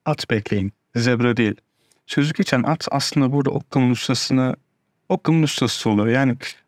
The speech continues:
acil gelen ve soğuk algınlığı belirtisi gösteren bir hastaya bir doktorun belirtilere bakarak soğuk algınlığı teşhisi koyar. Ortadaki belirtileri daha fazla komplike bir hale getirip hastayı onkolojiye göndermez.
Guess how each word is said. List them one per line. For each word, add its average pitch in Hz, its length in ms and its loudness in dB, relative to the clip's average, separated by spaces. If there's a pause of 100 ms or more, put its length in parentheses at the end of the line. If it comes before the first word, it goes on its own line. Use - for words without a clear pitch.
(160)
acil 131 380 2
gelen 139 260 4
ve 120 60 2
soğuk 135 340 0
algınlığı 123 420 4
belirtisi 117 320 0
gösteren 110 420 2
bir 120 60 2
hastaya 120 520 0
bir 139 60 2
doktorun 127 340 0
belirtilere 120 380 0
bakarak 131 360 -2 (420)
soğuk 160 340 0
algınlığı 117 320 2
teşhisi - 360 -2
koyar. - 340 -2 (460)
Ortadaki 117 760 0 (380)
belirtileri 113 720 0 (180)
daha 127 160 0
fazla 120 280 0
komplike 123 520 -2
bir 120 60 2
hale 110 240 2
getirip 113 440 -2
hastayı 123 460 0
onkolojiye 120 460 2
göndermez. 104 600 0